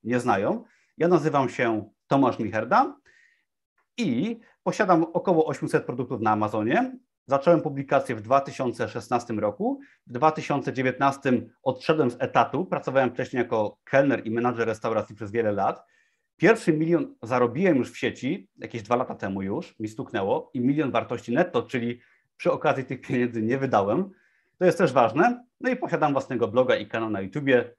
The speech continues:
o czym pewnie wiecie. Jeżeli chodzi o moją historię i Amazon K D P, ja zaczynałem na Amazon K D P, gdy byłem jeszcze kelnerem. Był to rok dwa tysiące piętnasty, szesnaście. Wtedy się mocno interesowałem biznesem w sieci. Chciałem po prostu coś zmienić. Tak, pracowałem jako kelner.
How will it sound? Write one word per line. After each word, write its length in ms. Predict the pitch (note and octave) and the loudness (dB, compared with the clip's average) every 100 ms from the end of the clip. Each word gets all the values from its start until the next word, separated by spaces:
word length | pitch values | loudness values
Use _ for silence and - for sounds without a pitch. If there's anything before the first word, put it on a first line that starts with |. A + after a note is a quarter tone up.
| _ | _
o 100 | F#3+ | -2
czym 180 | - C3 | 0 0
pewnie 320 | C3+ G#2+ G#2 | 2 0 0
wiecie. 540 | F#2+ A2 - A#3 C4+ - _ _ _ _ _ _ _ _ _ _ _ _ _ _ _ _ _ _ _ _ | -2 -2 2 0 0 -8 _ _ _ _ _ _ _ _ _ _ _ _ _ _ _ _ _ _ _ _
Jeżeli 260 | C3+ F3+ B3+ | -4 -2 -2
chodzi 220 | C#4 C4+ | -2 0
o 40 | |
moją 200 | A#3+ A#3 | 0 0
historię 400 | F#3+ E3+ G3 D3 | -2 0 0 2
i 80 | C3+ | 2
Amazon 300 | C3+ D#3+ D#3 | 2 2 0
K 100 | D#3+ | 0
D 120 | C3 | 0
P, 340 | B2 G#2+ G#2 A2+ | 0 2 2 0
ja 180 | B2+ G3 | 2 2
zaczynałem 460 | A3+ A3+ F#3+ F3 E3+ | 0 -2 0 2 4
na 140 | D#3+ | 2
Amazon 340 | D#3 D#3 D#3 | 2 0 -2
K 120 | D3 C#3 | -4 -4
D 120 | C#3 | -4
P, 340 | - C#3+ - - | 2 4 4 2
gdy 500 | G#2+ A2+ B2+ B2 - | -6 0 0 0 -6
byłem 280 | A#2 A2+ A2 | -4 -2 -2
jeszcze 220 | G#2 G2+ | -4 -6
kelnerem. 480 | - A2 G3 G#3+ F3+ | -4 0 2 0 -2
Był 140 | C#3+ | -4
to 100 | C3+ | 0
rok 140 | A#2 A2 | 0 0
dwa 180 | A2+ | -4
tysiące 340 | A2 G#2+ G#2+ G2 | -4 -8 -10 -10
piętnasty, 440 | - - G3 - | -6 -2 -2 -2
szesnaście. 440 | - G#2 C#3+ C#3+ - | -12 -6 -6 -6 -8
Wtedy 200 | B2 B2 | -8 -4
się 200 | C3+ A#2+ | -4 -2
mocno 340 | A#2+ F3+ - D#3+ | 0 0 0 -2
interesowałem 800 | D#3 D3+ C#3 C#3+ C3+ C3+ C3+ C3+ _ - | 0 -2 -4 0 2 4 2 -4 _ -16
biznesem 500 | A2 C3+ C3 A#2+ G#2+ | -10 -4 -4 -4 -4
w 40 | |
sieci. 440 | - - A#3 C#4+ - _ | -2 -2 -4 -6 -10 _
Chciałem 260 | - C4+ G#3+ | -2 -2 0
po 80 | |
prostu 320 | F#3+ D#3+ D#3 E3 | 0 -2 -2 -6
coś 180 | C3+ | -6
zmienić. 340 | A#2 A2 F#2 - | -4 -6 -6 -6
Tak, 140 | C#3+ | -6
pracowałem 360 | - - C3 B2+ | -6 -4 0 0
jako 280 | G#2 G2 - | -2 -10 -4
kelner. 540 | - A#2+ A#2 A3 B3 | -2 0 2 0 -2